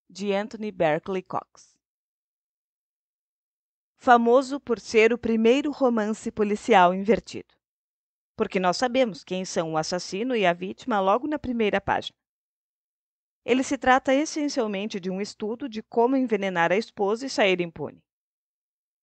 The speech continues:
É claro que ajuda o fato de o assassino ser um médico que vive no interior com acesso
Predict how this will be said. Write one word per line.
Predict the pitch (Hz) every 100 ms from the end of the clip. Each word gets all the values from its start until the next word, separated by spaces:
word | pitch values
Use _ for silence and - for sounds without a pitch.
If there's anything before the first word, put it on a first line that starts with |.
| -
É | 294
claro | - 349 233
que | 208
ajuda | 185 196 220 220
o |
fato | - 175 214 -
de | 180
o | 165
assassino | 170 180 - 180 170
ser | - 180
um | 220
médico | 190 185 226 - 247
que | 247
vive | 180 165 156
no | 156
interior | 170 180 165 151 202
com | - 254
acesso | 233 - 185 226 -